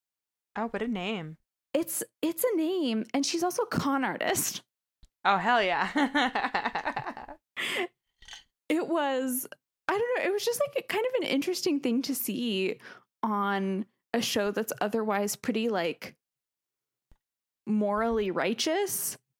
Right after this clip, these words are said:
Speaker 2: And I mean, I know that, like, contra-, contrast was done intentionally,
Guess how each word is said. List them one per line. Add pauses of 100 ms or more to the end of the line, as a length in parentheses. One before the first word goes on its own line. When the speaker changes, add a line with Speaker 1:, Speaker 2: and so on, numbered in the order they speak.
Speaker 2:
And
I
mean,
I
know
that,
like,
contra-, (240)
contrast
was
done (340)
intentionally,